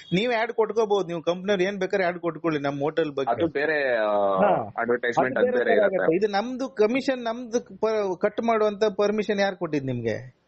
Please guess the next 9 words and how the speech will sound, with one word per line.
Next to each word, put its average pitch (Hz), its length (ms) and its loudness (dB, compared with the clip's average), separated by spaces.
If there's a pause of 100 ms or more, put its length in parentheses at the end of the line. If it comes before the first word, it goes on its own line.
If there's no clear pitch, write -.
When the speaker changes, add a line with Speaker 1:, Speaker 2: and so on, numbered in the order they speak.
(160)
Speaker 1:
Without 170 340 0
ನಮ್, 175 200 0
ನಮ್ಮ 170 240 0
ಹತ್ರ 190 140 -2
ಕೇಳ್ದೇನೆ 165 540 -4
ಯಾರ್ 151 220 -2
ಹೇಳಿದ್ದು 117 380 -8
ನಿಮ್ಗೆ 107 280 -10
ಹೇಳಿ? 92 180 -8